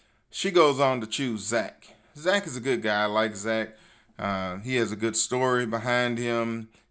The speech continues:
He, uh, ha-, is a clean and sober guy who previously dealt with the demons of addiction and is now moving forward with his life. They've gotten engaged,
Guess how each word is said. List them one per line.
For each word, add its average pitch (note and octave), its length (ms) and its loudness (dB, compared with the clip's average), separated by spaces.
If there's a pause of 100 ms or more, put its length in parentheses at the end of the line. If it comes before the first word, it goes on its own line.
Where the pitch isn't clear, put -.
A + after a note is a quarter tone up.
He, A2 420 -2
uh, G2 380 -4 (360)
ha-, F#2+ 300 -6 (140)
is F2+ 120 -8
a E2+ 80 -10
clean B2+ 400 -4
and G#2+ 160 -2
sober A#2 340 0
guy A2+ 480 4
who G2+ 380 -6
previously A2 560 -2
dealt G#2+ 360 -2
with G2+ 280 -6 (440)
the G#2+ 80 -8
demons G#2 540 -2
of G2+ 300 -6
addiction G#2+ 760 -4 (300)
and G2 300 -6
is F#2+ 200 -8
now G#2 580 0
moving G2 380 -2
forward A2 380 -2
with G2 180 -10
his G2 180 -12
life. F2+ 480 -12
They've G2+ 240 -6
gotten G2 240 -6
engaged, C3 840 -6